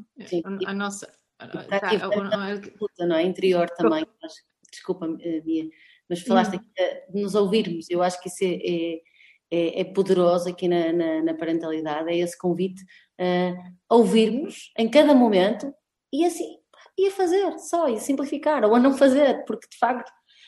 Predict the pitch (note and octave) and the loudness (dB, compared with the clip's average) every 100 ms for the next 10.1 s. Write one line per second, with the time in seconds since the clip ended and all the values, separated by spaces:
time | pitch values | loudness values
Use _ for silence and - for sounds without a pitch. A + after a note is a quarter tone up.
0 | _ - G#3 G#3+ G#3+ G#3 A#3 A3+ - - | _ -4 0 2 2 0 0 0 0 -2
1 | A3 G3 A3+ A3+ A#3 A3+ - A#3 G#3+ G#3+ | -2 -2 4 6 6 2 -2 2 4 4
2 | G3+ F#3 G3 G3 - F#3 F#3 - - - | 0 -2 -2 -6 -8 -2 -2 -4 -8 -8
3 | G3 F#3 F#3 F3 F3+ F3 F3+ F3 F3 F3 | -4 -2 -2 -2 0 0 -2 -2 -2 -4
4 | - _ _ F#3 F#3+ F3 - E3 F3 F#3+ | -6 _ _ 0 2 0 -4 -2 2 2
5 | F#3 E3+ E3 D#3+ - G3 F#3+ F#3+ - G3 | 2 0 0 -2 -4 -4 -4 -6 0 2
6 | E3+ F#3+ G#3 - - - - A3 - - | 2 -2 -8 -14 -16 -16 -18 -18 -18 -6
7 | - F#3 F#3+ F#3 A3+ A3+ G#3+ A3 G#3 G#3+ | 0 0 0 0 2 4 6 4 2 0
8 | G3+ G3+ G3+ - G#3 G#3 G3 G3 F#3 G3 | -2 -4 -8 -8 -8 -10 -12 -10 -8 -8
9 | - G3 G3 F#3+ G3+ G#3+ G3 G3 G#3 A3 | -8 -8 -4 -4 -2 -4 -2 0 0 -2